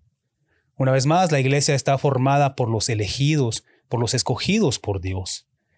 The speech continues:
Los demás no entran. No es posible entrar al reino de Dios como se nos da la gana,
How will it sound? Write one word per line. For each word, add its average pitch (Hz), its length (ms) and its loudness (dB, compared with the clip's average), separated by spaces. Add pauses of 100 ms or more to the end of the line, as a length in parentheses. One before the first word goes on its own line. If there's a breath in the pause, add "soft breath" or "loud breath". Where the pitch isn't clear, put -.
Los 127 180 2
demás 175 380 2
no 135 200 2
entran. 98 480 -4 (1000 loud breath)
No 147 200 4
es 147 80 2
posible 143 640 0 (240 loud breath)
entrar 131 440 0
al 117 180 2
reino 143 400 2
de 117 140 0
Dios 170 280 2
como 120 220 0
se 113 140 0
nos 110 160 0
da 127 120 4
la 117 120 2
gana, 95 400 -4